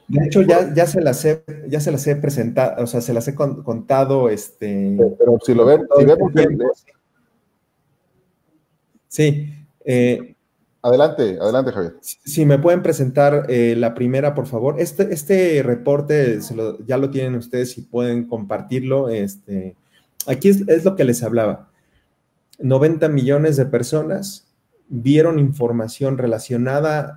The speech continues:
Speaker 1: que es, estas son, eh, el cien por ciento casi de las personas conectadas en México y un poco más, porque seguramente del sur de los Estados Unidos y de algunos lugares de, de Latinoamérica se vio esto.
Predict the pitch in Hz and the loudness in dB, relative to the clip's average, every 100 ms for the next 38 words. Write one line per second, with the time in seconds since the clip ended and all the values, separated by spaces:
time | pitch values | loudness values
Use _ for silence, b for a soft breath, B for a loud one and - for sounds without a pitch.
0 | 98 - 123 135 - - 147 165 - - | -16 -4 -2 -2 -4 -4 -2 -2 -4 -16
1 | _ - 143 143 156 b b b _ - | _ -4 0 2 0 b b b _ -4
2 | 123 117 117 113 98 _ _ _ _ _ | 0 2 0 -2 -8 _ _ _ _ _
3 | _ _ - 135 127 - 160 160 175 151 | _ _ -2 0 0 0 0 2 -2 -2
4 | 156 151 156 156 143 120 110 78 - 139 | -2 0 2 4 4 2 0 -6 -2 0
5 | 143 - 147 123 113 - 117 131 139 147 | 0 -2 0 0 -2 -6 -8 -6 -4 -4
6 | 147 113 110 - 135 135 139 139 117 117 | -4 -6 -6 -2 2 4 2 0 -4 -2
7 | 127 135 139 - 123 123 135 139 139 120 | -4 -4 -6 -2 0 0 0 0 0 -2
8 | 120 127 - 120 - 104 113 113 131 127 | -2 -4 -4 -8 -6 -8 -6 -2 -2 -2
9 | 127 127 113 98 135 131 120 107 101 123 | -4 -4 -6 -4 -2 0 -2 -4 -6 -4
10 | 123 117 113 131 127 113 107 104 123 127 | -4 -6 -8 -4 -4 -4 -4 -4 -6 -4
11 | 123 - b b b - 113 127 131 117 | -6 -8 b b b -4 2 4 4 2
12 | 107 98 - 107 110 - 110 110 120 127 | 0 0 -2 -2 -2 -4 -10 -2 -2 -2
13 | - 110 - 117 104 113 123 117 101 - | -2 -2 -4 -6 -2 2 2 2 0 -6
14 | 120 | -12